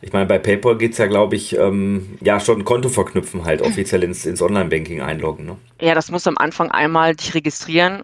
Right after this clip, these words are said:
Speaker 2: und, äh, dann geht das mit, äh, doppelter Identifizierungs-, äh, hier,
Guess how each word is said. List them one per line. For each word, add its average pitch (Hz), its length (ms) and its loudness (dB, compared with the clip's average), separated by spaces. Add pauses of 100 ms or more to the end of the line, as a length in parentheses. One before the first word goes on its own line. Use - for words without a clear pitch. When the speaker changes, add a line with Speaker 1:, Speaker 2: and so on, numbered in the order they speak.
Speaker 2:
und, 156 640 -2
äh, 147 320 6
dann 151 160 2
geht 170 140 0
das 165 120 -4
mit, 156 340 -4
äh, 135 220 2
doppelter 160 580 2
Identifizierungs-, 151 1200 -2
äh, 139 300 2
hier, 135 380 2